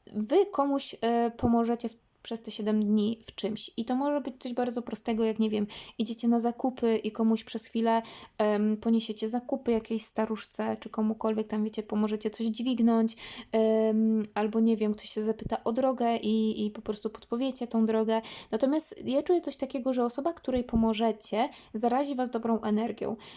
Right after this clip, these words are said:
I od momentu, w której, i od momentu, w którym Wy komuś pomożecie, mm, ko-, komuś na coś zwrócicie uwagę pod tym względem, że na przykład ktoś pyta o, e, o radę, n-, lub, nie wiem, mm, o drogę i Wy tej osobie powiecie,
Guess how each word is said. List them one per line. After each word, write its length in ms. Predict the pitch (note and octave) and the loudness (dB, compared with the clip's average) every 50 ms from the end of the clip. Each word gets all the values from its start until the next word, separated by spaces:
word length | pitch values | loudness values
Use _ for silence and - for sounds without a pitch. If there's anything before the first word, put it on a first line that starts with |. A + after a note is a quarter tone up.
| - _ | -4 _
I 80 | A#3+ A#3+ | 2 4
od 60 | A3+ | 4
momentu, 360 | A#3 A#3+ A#3+ C#4+ D#4+ D#4+ F4 | 4 4 4 2 0 -2 -4
w 60 | D#4+ | -4
której, 360 | - - - C4 B3 B3+ B3 B3+ - - - - _ | -4 -2 -2 0 0 0 -2 -6 -12 -20 -20 -6 _
i 80 | A#3 B3 | 0 2
od 60 | A3+ | 4
momentu, 380 | B3 B3 A#3+ C4 C#4+ C#4 - | 4 4 4 4 2 0 -2
w 60 | B3 - | -6 -6
którym 340 | - - B3 A#3+ A#3+ A#3 | -2 0 2 4 4 4
Wy 140 | A3 B3 C#4 | 4 2 0
komuś 340 | C4+ - - A#3+ A3+ A3 - | 0 0 2 2 2 2 0
pomożecie, 720 | - - A3 A3 A3 G#3+ G#3 A3+ A#3 A#3 - - F#3 - G#3 - _ _ _ _ _ _ | 0 0 2 2 2 2 2 0 0 -2 -4 -6 -6 -8 -8 -10 _ _ _ _ _ _
mm, 280 | A3 G#3+ G#3+ G#3+ G#3 G#3+ | -2 0 2 2 2 0
ko-, 200 | G#3+ - - - | -2 -6 -8 -10
komuś 440 | - - - A#3+ A3+ A3+ A3 - - | -6 -2 2 4 4 4 2 0 -2
na 120 | G#3+ A3 | -2 -2
coś 240 | G#3+ - A3 G#3 - | -2 -2 -4 -4 -4
zwrócicie 500 | - A3 G#3+ A3+ A3 - A3 - - A3+ | -4 -4 -4 -4 -4 -6 -8 -8 -6 -2
uwagę 400 | - G3+ G#3+ A3+ C#4+ C#4 A#3+ A#3 | -2 0 2 2 2 2 0 0
pod 200 | A3+ - A3 - | -2 -2 -6 -2
tym 120 | - A3 | 2 2
względem, 380 | A3+ G#3+ A3+ A3 A3 A3 A3 A3 | 2 2 2 2 2 2 2 2
że 60 | G#3 | 2
na 60 | A3 G#3+ | 0 -2
przykład 220 | G#3+ A#3 A3 A3 | -2 -4 -6 -6
ktoś 220 | A3 - - - - | -6 -10 -10 -10 -6
pyta 380 | - A3 G#3+ A3+ A3 A3+ A3 | -6 -2 0 0 0 0 0
o, 200 | - G#3+ A3 A3 A3 - - - - - - - - | 0 0 0 -2 -2 -6 -12 -18 -16 -18 -10 -2 2
e, 180 | A3 G#3 - - | 2 2 2 2
o 120 | - A3 | 2 2
radę, 360 | A3+ C4 C#4+ D4+ A#3+ - A#3 | 2 2 2 0 2 2 2
n-, 380 | A3 A3 G#3+ - G3+ G#3 G#3 G#3+ - | 2 2 2 2 2 0 0 0 -2
lub, 200 | A3+ G#3+ G#3 - | -4 -4 -2 0
nie 100 | G#3+ G#3+ | 0 0
wiem, 160 | G#3 G#3+ G3+ G3 | 0 0 0 0
mm, 260 | G3 F#3+ G#3 G#3+ G#3 G3 G3+ | 0 0 2 2 2 0 -2
o 80 | G3+ | -2
drogę 480 | G3+ G3 A3+ C4 D4 B3+ A#3 A#3 A#3 A#3 A#3 - - - - - _ | -2 0 2 2 2 2 2 2 0 0 -2 -8 -16 -20 -20 -2 _
i 100 | A#3 A3+ | 0 2
Wy 100 | A3+ C4 | 2 0
tej 160 | B3+ C4 B3+ | 0 0 0
osobie 320 | A#3+ A#3 - A3+ A3 A#3+ | 2 0 -2 -2 -2 -2
powiecie, 540 | A3+ A3+ A3+ G#3+ G3+ G#3 G3+ G3+ G3+ - C#4 | -2 0 -2 -2 0 0 -2 -2 -2 -2 0